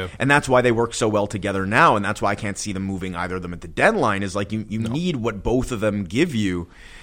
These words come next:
Speaker 2: So it's really tough. I mean, Gasol is probably the slightly more valuable player just in terms of what he brings.
Speaker 1: Mm-hmm.
Speaker 2: Um, but then he's also the older player.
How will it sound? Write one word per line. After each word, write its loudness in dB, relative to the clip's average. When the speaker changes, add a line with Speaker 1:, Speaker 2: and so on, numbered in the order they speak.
Speaker 2:
So 2
it's 2
really 2
tough. -2
I -10
mean, -2
Gasol 6
is 2
probably 0
the -4
slightly 0
more 2
valuable 2
player 2
just -6
in -2
terms -2
of -2
what 2
he -6
brings. -2
Speaker 1:
Mm-hmm. -8
Speaker 2:
Um, 6
but 2
then 4
he's 2
also 2
the -4
older 4
player. 2